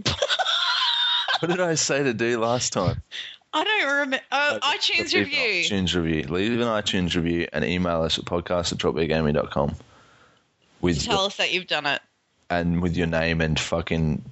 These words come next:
Speaker 2: postal details and all that kind of shit. And if you're in luck,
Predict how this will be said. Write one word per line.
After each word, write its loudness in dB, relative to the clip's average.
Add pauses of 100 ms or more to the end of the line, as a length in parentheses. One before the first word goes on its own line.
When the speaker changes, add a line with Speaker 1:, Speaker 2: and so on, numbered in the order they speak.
Speaker 2:
postal 0
details 0
and 0
all 0
that -2
kind -2
of 0
shit. 0 (500)
And -2
if 0
you're 2
in 2
luck, 0